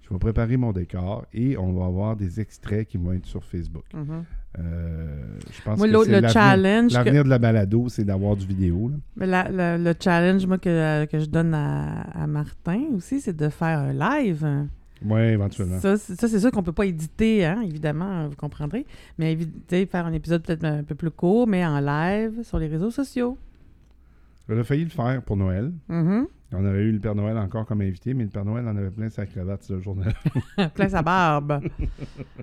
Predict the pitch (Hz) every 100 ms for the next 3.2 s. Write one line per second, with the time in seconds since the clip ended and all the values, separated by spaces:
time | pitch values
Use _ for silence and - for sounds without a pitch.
0 | - 180 190 - - - - - 185 180
1 | 202 202 208 285 240 190 180 208 196 240
2 | 247 262 240 226 403 403 226 185 202 233
3 | 247 247